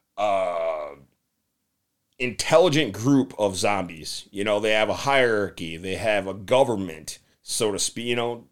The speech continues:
don't get crazy with it, but just, you know, just follow me here. So they have a king and they have a queen, zombie. Um, they have a fucking tiger, a zombie tiger protector, whatever like that, you know.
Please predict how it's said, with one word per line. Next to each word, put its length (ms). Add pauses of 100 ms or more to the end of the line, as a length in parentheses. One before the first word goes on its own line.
(240)
don't 200
get 200
crazy 320
with 160
it, 80
but 80
just, 200
you 60
know, 300
just 160
follow 260
me 100
here. 220 (240)
So 120
they 100
have 100
a 40
king 380
and 100
they 40
have 160
a 40
queen, 540 (380)
zombie. 760 (400)
Um, 540 (640)
they 120
have 260
a 40
fucking 540
tiger, 580 (280)
a 140
zombie 520
tiger 520
protector, 680
whatever 320
like 220
that, 280
you 100
know. 260